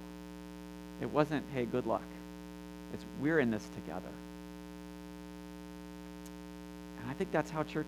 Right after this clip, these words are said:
is called to function. You know, if we all left this church service today, maybe the Spirit even would say something to us about someone we need to talk to, something we need to do.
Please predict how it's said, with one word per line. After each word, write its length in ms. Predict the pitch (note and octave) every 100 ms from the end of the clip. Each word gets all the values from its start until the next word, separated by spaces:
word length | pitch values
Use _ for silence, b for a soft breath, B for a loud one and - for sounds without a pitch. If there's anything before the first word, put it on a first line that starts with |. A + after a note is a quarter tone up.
| A#2+
is 80 | A#2+
called 200 | C3 B2
to 60 |
function. 280 | A#2+ B2 A#2+ - - - - - - A#2+
You 60 |
know, 80 | D3
if 120 | D3
we 100 | F3
all 340 | - C#3 D#3 C#3
left 220 | C3+ C3+ -
this 140 | B2+ A#2+ -
church 140 | A#2+ -
service 300 | B2 A#2+ A#2 - -
today, 340 | A#2 A2+ C3 A#2+ - - - - - - - - - - - - - -
maybe 240 | B2+ F#3
the 100 | C#3
Spirit 360 | A#2+ - C3 C#3+
even 240 | C#3 B2+
would 140 | A2+ - -
say 140 | B2+
something 400 | C3+ C#3 C#3 C#3+ A#2+
to 120 | B2+
us 100 | C#3+ -
about 260 | A2+ A2 A2 A#2+ - - -
someone 260 | C#3 C3+
we 80 | B2+
need 180 | C3+ B2+
to 60 | G#2+ A#2+
talk 120 | A#2+ A#2+ -
to, 120 | C3+ A#2+ - - - - - - -
something 260 | B2 A#2+ B2+
we 80 | A#2
need 160 | A#2+
to 60 | G#2+
do. 200 | F#2+